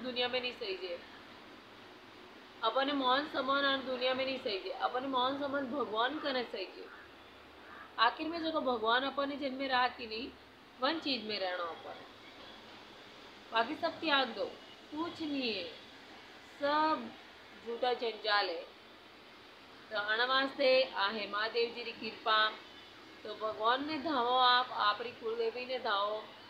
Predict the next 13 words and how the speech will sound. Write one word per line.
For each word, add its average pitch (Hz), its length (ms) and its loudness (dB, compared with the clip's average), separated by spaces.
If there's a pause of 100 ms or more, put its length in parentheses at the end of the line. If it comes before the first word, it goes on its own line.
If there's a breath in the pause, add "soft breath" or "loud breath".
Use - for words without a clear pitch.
(340)
सब 247 220 2
अच्छो 226 280 0
वही 220 180 2
लाम, 202 320 4 (380)
कटी 220 200 -4
गिड़गिड़ा 190 480 -2
वाली 185 260 -2
जगह। 175 280 -10 (1300)
जय 196 200 -6
श्री 254 100 -8
कृष्णा, 226 600 2
राधे 220 320 0
राधे। 208 500 0